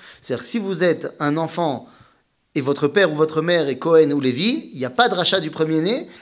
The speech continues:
parce que votre statut en soi, c'est d'être Cohen ou Lévi. Mais lorsqu'il s'agit d'un premier-né, et on parle d'un premier-né qui ne vient pas après une fausse couche, car s'il y a eu une fausse couche, eh bien,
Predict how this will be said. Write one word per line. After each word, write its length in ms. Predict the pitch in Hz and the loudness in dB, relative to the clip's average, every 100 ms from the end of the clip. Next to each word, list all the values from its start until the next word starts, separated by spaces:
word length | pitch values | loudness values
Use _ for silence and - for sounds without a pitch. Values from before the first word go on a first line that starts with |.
| - | -6
parce 200 | 151 - | -6 -2
que 100 | 175 | 0
votre 260 | 147 - 135 | 0 0 -4
statut 400 | - 156 - 247 | -2 -2 2 2
en 220 | 196 175 | 2 0
soi, 500 | - 269 277 202 - - _ | -2 2 4 4 0 -16 _
c'est 260 | - - 180 | -12 0 2
d'être 280 | 170 170 151 | 2 0 -2
Cohen 300 | 151 165 170 | 4 4 4
ou 40 | |
Lévi. 300 | 143 127 104 - _ _ - | 0 -2 -6 -16 _ _ -10
Mais 460 | 143 170 135 - - - | -2 0 0 -6 -14 -4
lorsqu'il 420 | 139 185 185 165 | 0 0 -2 -10
s'agit 300 | 143 143 160 | -4 -4 -2
d'un 120 | 135 | -4
premier-né, 680 | 131 156 143 135 139 226 - - - - | -4 -4 -4 -2 -2 -2 -6 -16 -20 -8
et 280 | 135 120 - | -2 -2 -4
on 100 | 117 | -10
parle 260 | 107 135 117 | -2 -2 -2
d'un 180 | 113 107 | -6 -10
premier-né 800 | - 147 131 131 147 160 127 - - _ | -4 -2 0 0 2 2 0 -4 -20 _
qui 440 | - 160 151 120 - | -10 -6 -4 -6 -8
ne 200 | 123 135 | -8 -4
vient 280 | 120 117 131 | -4 -2 -2
pas 180 | 131 196 | 2 2
après 320 | 143 - 147 | 0 -4 -8
une 140 | 131 | -6
fausse 240 | 123 120 - | -10 -14 -10
couche, 380 | 185 359 - - - - | -6 -6 -6 -12 -20 -18
car 160 | - 120 | -12 -8
s'il 240 | - 151 | -4 -2
y 60 | 139 | 0
a 40 | |
eu 60 | 143 | 0
une 80 | 131 | -2
fausse 240 | 131 123 | -6 -8
couche, 300 | - 170 147 | -8 -6 -4
eh 60 | 131 | -2
bien, 280 | 131 135 | -2 -2